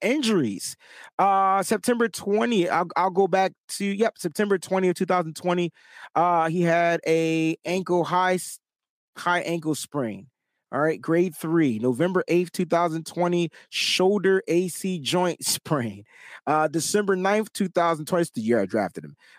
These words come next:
Uh, two thousand twenty thigh glute strain. So he was just beat up. And remember, uh, Nia, if you're still watching, they were overusing him, man. They were, oh, I mean,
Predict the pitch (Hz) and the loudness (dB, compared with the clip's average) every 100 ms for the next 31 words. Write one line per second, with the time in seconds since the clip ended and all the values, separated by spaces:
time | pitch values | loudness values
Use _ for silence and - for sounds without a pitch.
0 | - 147 151 147 196 190 202 196 175 175 | -2 0 2 0 0 2 2 2 0 -6
1 | - 196 202 190 196 - 185 185 196 170 | -6 -2 2 2 0 -4 0 2 0 0
2 | 151 175 208 - - - 160 127 92 71 | 0 2 0 -2 -8 -4 -2 -2 -4 -10
3 | - 120 147 233 170 151 101 156 165 - | -8 -6 0 0 0 -2 -4 -6 -6 -2
4 | 147 98 - 233 254 240 320 330 165 127 | 0 0 0 0 2 0 0 2 0 0
5 | _ _ _ - 185 180 170 175 247 220 | _ _ _ -4 2 2 2 0 2 2
6 | 156 151 196 185 202 240 285 - 139 147 | 0 -2 2 4 4 2 0 0 0 -2
7 | - _ 226 320 185 - 220 247 180 143 | -10 _ 0 2 0 2 2 4 2 2
8 | 165 262 175 151 127 101 104 123 170 302 | 4 4 4 -2 -2 -6 -6 -4 0 0
9 | 143 - 202 220 170 | 0 0 2 2 0